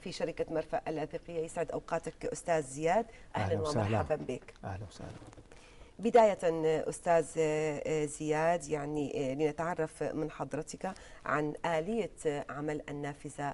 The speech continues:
Speaker 1: الواحدة، وأيضًا ما هي أهدافها؟ تفضل.
Speaker 2: نعم، صالة النافذة الواحدة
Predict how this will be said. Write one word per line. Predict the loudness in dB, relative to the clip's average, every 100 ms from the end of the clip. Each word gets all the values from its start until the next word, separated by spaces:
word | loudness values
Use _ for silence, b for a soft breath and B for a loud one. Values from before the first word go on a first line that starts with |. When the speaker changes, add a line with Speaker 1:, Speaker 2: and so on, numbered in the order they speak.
| -4
Speaker 1:
الواحدة، | -6 -2 -2 -4 -6 -4 -4 B B -10
وأيضًا | -8 -4 -4 -4 -6 -10 -10
ما | -8
هي | -8 -8 -10
أهدافها؟ | -12 -12 -14 -12 -12 -12 -14
تفضل. | -14 -16 -16 -20 -20 -20 -20 -20 -20 -2
Speaker 2:
نعم، | 4 4 4 -6 -18 -8
صالة | 4 4 4 0
النافذة | 0 0 -2 -2
الواحدة | 4 4 4 0 2 0 -2